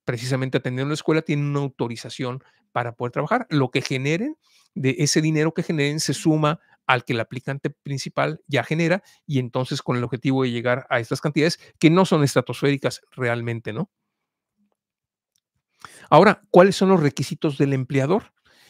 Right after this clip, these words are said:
Estar establecido en la provincia, operando el negocio, o sea, que lleve operando el negocio por lo menos un año. Tener entre tres y cinco empleados a tiempo completo que sean residentes permanentes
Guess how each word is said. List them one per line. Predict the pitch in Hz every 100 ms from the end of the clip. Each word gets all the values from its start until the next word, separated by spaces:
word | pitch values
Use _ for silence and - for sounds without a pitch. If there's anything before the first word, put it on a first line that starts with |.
| -
Estar | - 180
establecido | 196 139 135 - 147
en |
la | 120
provincia, | 117 120 123 117 170 269 _
operando | - - 127 143
el | 135
negocio, | 120 139 - 208 240
o | - 208
sea, | 139
que | 131
lleve | 131 160
operando | 156 139 147
el |
negocio | 123 147 165
por | -
lo | 117
menos | 117 123 -
un | 120
año. | 107 107 _ _ _ _ _ _ _ - - -
Tener | 143 156 233 - _ -
entre | 147 131
tres | 127 160 208 175
y |
cinco | 165 160 151
empleados | 135 127 117 135 156 -
a |
tiempo | 143 127 -
completo | - 190 156 131 165 _ _
que | 147
sean | - 147
residentes | 151 139 135 135 165
permanentes | - 175 135 120 117 143 147